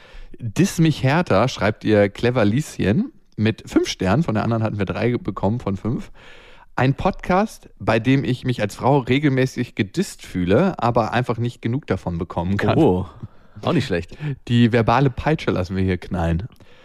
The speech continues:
Speaker 1: Schön. Also ihr merkt, wir lesen schlechte wie gute und schlecht und gut, das sind ja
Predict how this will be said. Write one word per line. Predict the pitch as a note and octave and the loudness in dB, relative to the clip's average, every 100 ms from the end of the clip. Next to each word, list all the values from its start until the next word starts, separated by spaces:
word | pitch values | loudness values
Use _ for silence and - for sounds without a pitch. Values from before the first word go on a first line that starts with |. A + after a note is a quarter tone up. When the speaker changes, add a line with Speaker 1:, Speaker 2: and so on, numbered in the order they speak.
| - | -20
Speaker 1:
Schön. | - A#3 D4+ B2+ - - | -10 -6 -6 -8 -14 -6
Also | G2+ G2 G2+ G2 - | -4 0 0 0 -6
ihr | - G2+ | 0 2
merkt, | G#2+ - - | 2 0 -2
wir | A2 G#2+ | -2 0
lesen | A2 A#2+ A#2 G#2+ G#2 | 0 2 0 -2 -4
schlechte | - B2 B2+ C#3 C3 - | -4 -4 0 0 0 -2
wie | G#2 | -8
gute | G2 C#3 D3 C#3 C3 | -6 -2 0 0 -2
und | F#2+ F2+ | -6 -4
schlecht | - G#2+ - | -2 0 0
und | F#2 | 2
gut, | G#2+ | 2
das | F#2+ F2+ | 2 2
sind | F2+ | 2
ja | E2+ E2 | 2 0